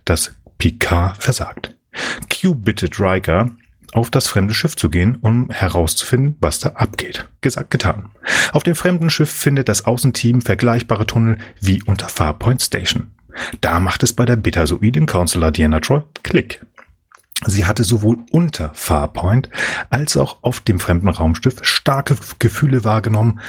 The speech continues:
von jeweils nur einem Lebewesen. Die Auflösung ist, dass die Bindi ein riesiges Lebewesen gefunden haben, das Energie zur Materie machen kann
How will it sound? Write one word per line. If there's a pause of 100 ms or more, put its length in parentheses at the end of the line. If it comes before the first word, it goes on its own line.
(120)
von
jeweils
nur (100)
einem
Lebewesen. (340)
Die
Auflösung
ist, (160)
dass
die
Bindi
ein
riesiges
Lebewesen
gefunden
haben, (280)
das
Energie
zur
Materie
machen
kann